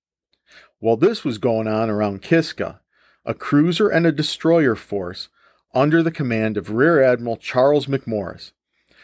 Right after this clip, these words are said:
was sent to eliminate the Japanese supply convoys to the Aleutians.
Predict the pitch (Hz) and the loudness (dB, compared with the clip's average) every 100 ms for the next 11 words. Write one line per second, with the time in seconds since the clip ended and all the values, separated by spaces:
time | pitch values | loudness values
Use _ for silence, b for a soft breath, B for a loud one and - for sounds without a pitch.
0 | b 120 - 143 143 - 120 107 143 196 | b -6 0 0 0 -2 -4 0 2 2
1 | 190 185 165 117 98 123 139 143 135 127 | 2 2 0 -4 2 2 2 0 -2 -4
2 | - 110 - 143 165 160 156 110 101 98 | -6 -10 -6 0 2 2 0 -4 -4 -6
3 | 98 101 98 - 104 110 107 113 107 - | -6 -4 -4 -6 -2 -2 0 0 -2 -6
4 | - - _ | -12 -20 _